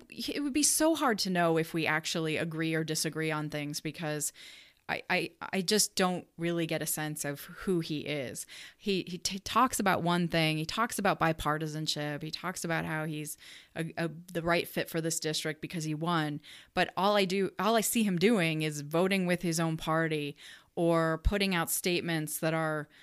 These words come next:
pretty lukewarm about stuff, or, or now some of the, the decisions he's been making about how to react during the coronavirus, not following C D C recommendations about social distancing. I, I don't really know who he is, um, but I'd be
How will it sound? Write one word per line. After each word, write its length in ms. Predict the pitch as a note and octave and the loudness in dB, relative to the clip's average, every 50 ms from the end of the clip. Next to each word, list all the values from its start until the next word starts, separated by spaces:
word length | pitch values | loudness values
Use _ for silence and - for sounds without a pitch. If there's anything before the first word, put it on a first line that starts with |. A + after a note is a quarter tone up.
| - - _ _ - | -20 -20 _ _ -4
pretty 320 | - G#3+ G#3 G3+ G3 F#3 | 0 2 4 4 4 4
lukewarm 600 | F3 F3 F3 F3+ - - E3 E3 E3+ E3+ E3+ E3+ | 4 4 2 2 2 0 -2 0 2 2 2 0
about 260 | D#3+ D#3 D3 C#3+ - | 0 0 -2 -4 -4
stuff, 440 | - - - D#3+ D3 D3 D3 - - | -4 -2 0 0 2 0 0 -2 -4
or, 200 | D3 D3 D3 C3+ - | -4 -2 -4 -4 -2
or 160 | - E3 D#3+ | -2 -2 0
now 540 | D#3+ E3+ F3+ F#3+ F3+ F3 E3+ E3 D#3+ D3 - - - | 0 2 2 2 2 2 2 0 0 -4 -6 -10 -12
some 220 | - - - G3+ G3+ | -10 -4 -2 0 0
of 160 | F3+ E3+ E3 | 0 0 -2
the, 100 | C3+ A#2+ | -4 -8
the 160 | E3+ - E3 | -6 -6 -6
decisions 560 | E3 E3 D#3+ E3+ E3 - B3 A#3+ C4 A#3+ F3+ | -6 -6 -4 -2 0 2 2 4 4 4 4
he's 160 | F#3 F3 E3 | 2 0 2
been 140 | D#3+ E3+ E3 | 2 0 0
making 360 | E3 D#3+ D#3+ D#3+ - E3 D#3+ | 2 0 0 -2 -2 -4 -4
about 480 | D#3 D3 D#3+ D#3 D3+ D3+ D3+ - - - | -2 -2 0 2 2 2 0 -2 -4 -10
how 240 | - E3 F3 E3+ F3 | -12 -6 -4 -2 0
to 220 | E3+ E3+ E3 D3+ - _ _ - - | 2 0 0 -2 -4 _ _ -12 -6
react 580 | E3 E3 D#3+ F3+ G3+ G3+ G3+ - - - - - - | -2 0 2 4 4 4 2 0 -6 -8 -8 -8 -6
during 300 | E3+ F3 E3 D#3+ D#3+ D#3+ | -6 -4 -4 -2 -2 -4
the 160 | D#3+ D#3 D3+ | -4 -6 -6
coronavirus, 920 | D3+ - - G3+ A#3+ C#4 C#4+ G#3+ E3+ D3+ D3+ D3 D3 D3+ D3 D3 - - - _ - - - - - _ - | -8 -6 -2 2 2 4 4 2 2 0 0 0 0 0 -2 -4 -6 -10 -14 _ -20 -20 -20 -20 -20 _ -2
not 280 | E3+ F3+ F3+ G3 - - | 2 2 4 4 2 0
following 520 | - - F3 F3 F3 F3+ E3+ E3 D#3+ D#3+ | 2 2 2 4 4 4 2 2 0 0
C 160 | D#3+ - F#3 | -2 -2 -2
D 60 | E3 E3 | -2 -2
C 180 | D#3+ - E3 | 0 0 0
recommendations 640 | D#3 D#3 D3+ - D#3 D#3 D#3 D3 D3 D3+ - D3+ D3 | 0 0 0 -2 -4 -4 -4 -4 -4 -4 -6 -8 -8
about 180 | D3+ D3+ C3 - | -8 -8 -8 -8
social 260 | - D#3 D#3 - D#3 | -8 -8 -6 -6 -6
distancing. 640 | D3 D#3 D#3+ D#3+ - D#3 D#3+ D#3 - D3+ D3+ D#3 D3 - - - - - - - - - | -6 -6 -6 -6 -6 -6 -8 -6 -6 -8 -8 -8 -10 -14 -18 -20 -20 -20 -20 -20 -14 -14
I, 280 | - _ - - - | -14 _ -6 -2 0
I 20 | C#4 | 0
don't 160 | D4+ D4 A3+ | 0 2 2
really 240 | F#3 F#3 F#3 F3 F3 | 2 2 2 2 4
know 220 | E3+ E3+ E3+ E3 | 4 4 4 2
who 180 | D#3+ F3 E3+ D#3+ | 2 0 -2 -2
he 240 | D3+ D#3+ D#3 D#3 G3 | -2 -2 -2 0 2
is, 440 | A3 F#3+ D3+ - - - - - - - - - - - _ - | 2 2 0 -2 -4 -8 -10 -12 -14 -16 -20 -20 -20 -20 _ -12
um, 300 | - E3 D#3 D#3 D#3 D#3+ | -8 -6 -4 -4 -4 -4
but 100 | F3 F3+ | -2 0
I'd 180 | G3+ A3 G#3 G3+ | 2 0 0 0
be 260 | - - - - | -4 -6 -6 -8